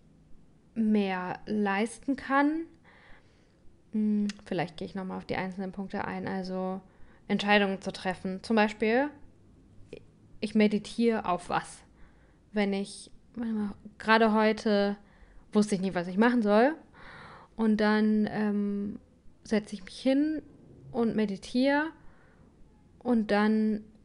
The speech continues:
mit der Intention, einfach mit einer Frage. Und, äh, also es hilft mir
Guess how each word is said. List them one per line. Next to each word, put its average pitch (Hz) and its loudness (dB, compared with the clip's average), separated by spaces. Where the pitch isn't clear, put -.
mit 233 8
der 226 10
Intention, 233 2
einfach 220 2
mit 214 4
einer 208 2
Frage. 185 0
Und, 202 -2
äh, 196 -6
also 196 -4
es 180 -4
hilft 208 -2
mir 196 -2